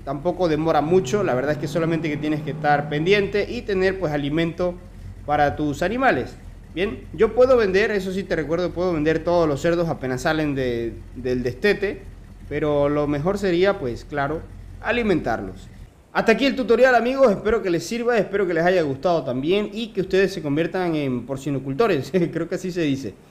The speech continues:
Bueno, chicos, nos vemos en la próxima. Recuerda reventar el botón de like, compartir el video para que las demás personas se enteren, pues, cómo tener sus cerdos y todo lo que tienen que saber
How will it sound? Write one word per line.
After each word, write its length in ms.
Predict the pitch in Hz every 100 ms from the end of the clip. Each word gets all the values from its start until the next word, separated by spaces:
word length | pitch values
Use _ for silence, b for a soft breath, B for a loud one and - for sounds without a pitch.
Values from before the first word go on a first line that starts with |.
| B B B -
Bueno, 180 | 240 240
chicos, 320 | 262 220 190
nos 120 | 190
vemos 240 | 233 240 233
en 100 | 220
la 160 | 190
próxima. 420 | 233 226 226 208
Recuerda 440 | 180 175 202 214 190
reventar 560 | 160 175 170 165 196
el 80 | 196
botón 280 | 170 165 185
de 120 | 156
like, 320 | 147 170 180
compartir 520 | 165 143 135 135 170 165
el 80 | 143
video 280 | 151 180
para 180 | 175 156
que 80 | 135
las 140 | 127
demás 220 | 135 156 151
personas 420 | 139 165 165 143
se 60 |
enteren, 440 | 123 110 151 165 139
pues, 200 | 117 107
cómo 300 | 147 156 139
tener 420 | 131 143 160 135 - b b
sus 220 | - 262 269
cerdos 400 | 254 226 233 233
y 60 |
todo 200 | - 226
lo 100 | 214
que 80 | 160
tienen 280 | 156 175 180
que 120 | 185
saber 460 | 185 151 160 170